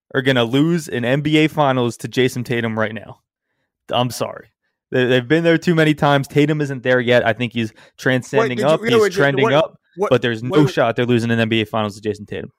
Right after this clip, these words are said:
Speaker 2: Right. Well, okay. Well, what'd he do to, to K D and Kyrie? He
Speaker 1: That's
Speaker 2: just followed
Speaker 1: cool.
Speaker 2: them.
Speaker 1: That's not a
Speaker 2: Wait,
Speaker 1: dynasty.
Speaker 2: wait,
Speaker 1: That
Speaker 2: wait,
Speaker 1: is a
Speaker 2: wait,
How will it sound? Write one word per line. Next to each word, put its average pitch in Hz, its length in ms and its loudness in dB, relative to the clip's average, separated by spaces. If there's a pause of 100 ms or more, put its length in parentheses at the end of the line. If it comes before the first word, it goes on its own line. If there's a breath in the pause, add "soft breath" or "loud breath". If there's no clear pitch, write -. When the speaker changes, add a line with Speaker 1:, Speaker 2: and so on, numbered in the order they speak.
(540)
Speaker 2:
Right. 185 260 0
Well, 175 160 -2
okay. 165 140 -4
Well, 165 180 -2
what'd 196 200 2
he 190 60 -2
do 202 120 2
to, 190 100 4
to 180 220 -6
K 185 220 0
D 170 100 2
and 160 100 -4
Kyrie? 151 460 -4 (720)
He 143 80 -12
Speaker 1:
That's - 220 0
Speaker 2:
just - 60 -14
followed 254 160 2
Speaker 1:
cool. 143 120 2
Speaker 2:
them. - 80 -14
Speaker 1:
That's 240 260 2
not 254 160 2
a 120 120 -2
Speaker 2:
Wait, 202 60 -4
Speaker 1:
dynasty. 233 420 0
Speaker 2:
wait, 160 80 4
Speaker 1:
That 202 140 2
Speaker 2:
wait, 285 100 4
Speaker 1:
is - 40 2
a - 40 2
Speaker 2:
wait, 156 120 2